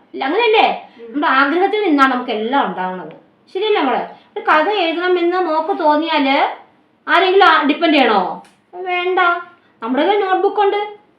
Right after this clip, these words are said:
Speaker 1: നമ്മുടെ കയ്യിൽ പേനയുണ്ട്, പെൻസിലുണ്ട്, ഇല്ലേ?
Speaker 2: ഉം.
Speaker 1: നമ്മളങ്ങനെ എടുക്കും പെട്ടെന്ന് തന്നെ പോയിട്ട് അങ്ങോട്ട് എഴുതാൻ തുടങ്ങും. ശരിയല്ലേ?
Speaker 2: ഉം.
Speaker 1: നമ്മൾ വായിക്കാറുണ്ടോ?
Speaker 2: ഉം, ചെറുതായിട്ട് വായിക്കാറുണ്ട്.
Speaker 1: ആ, ചെറുതായിട്ട് പോരാ, ചെറുതായിട്ട് പോരാ, നല്ലോണം വായിക്കണം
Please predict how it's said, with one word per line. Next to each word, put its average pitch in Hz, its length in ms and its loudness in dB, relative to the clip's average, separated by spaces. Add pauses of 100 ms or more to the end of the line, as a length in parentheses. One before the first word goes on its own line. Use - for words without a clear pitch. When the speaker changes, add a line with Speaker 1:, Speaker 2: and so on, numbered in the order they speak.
(680)
Speaker 1:
നമ്മുടെ 320 180 -2
കയ്യിൽ 381 160 -2
പേനയുണ്ട്, 359 460 -2
പെൻസിലുണ്ട്, 349 560 -2
ഇല്ലേ? 302 520 2
Speaker 2:
ഉം. 247 140 -14
Speaker 1:
നമ്മളങ്ങനെ 381 400 0
എടുക്കും 330 320 2
പെട്ടെന്ന് 269 260 0
തന്നെ 262 120 0
പോയിട്ട് 208 300 -2 (460)
അങ്ങോട്ട് 277 240 -2
എഴുതാൻ 247 180 2
തുടങ്ങും. 180 380 -8 (500)
ശരിയല്ലേ? 403 540 0
Speaker 2:
ഉം. 240 60 -20
Speaker 1:
നമ്മൾ - 420 -2
വായിക്കാറുണ്ടോ? 226 560 0
Speaker 2:
ഉം, - 1120 -20 (100)
ചെറുതായിട്ട് 202 400 -20
വായിക്കാറുണ്ട്. - 760 -16
Speaker 1:
ആ, 285 220 -2
ചെറുതായിട്ട് 190 480 2
പോരാ, - 220 -6 (1080)
ചെറുതായിട്ട് 262 380 2
പോരാ, 269 180 0
നല്ലോണം 294 640 4
വായിക്കണം 294 400 -6